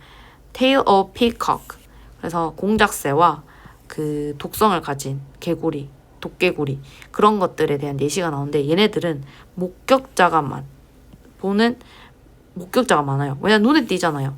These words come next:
그니까 딱 봐도 얘는 정직하게 독을 가지고 있다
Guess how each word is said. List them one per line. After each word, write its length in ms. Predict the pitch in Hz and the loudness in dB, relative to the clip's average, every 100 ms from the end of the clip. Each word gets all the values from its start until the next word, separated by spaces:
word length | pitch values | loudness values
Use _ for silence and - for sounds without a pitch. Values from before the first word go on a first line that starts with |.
| - | -4
그니까 560 | 262 233 - 214 175 - _ _ _ _ _ - _ _ - - | 0 2 2 2 2 -2 _ _ _ _ _ -20 _ _ -6 2
딱 200 | 226 - | 2 6
봐도 320 | 240 214 185 | 4 4 0
얘는 320 | 139 170 240 - - | 0 -2 -4 -10 -18
정직하게 760 | - 170 160 - 180 165 160 160 | -10 -8 -8 -6 -2 0 0 -2
독을 240 | 175 175 | -4 -4
가지고 360 | 175 156 156 143 | -4 -6 -6 -8
있다 300 | - - | -10 -18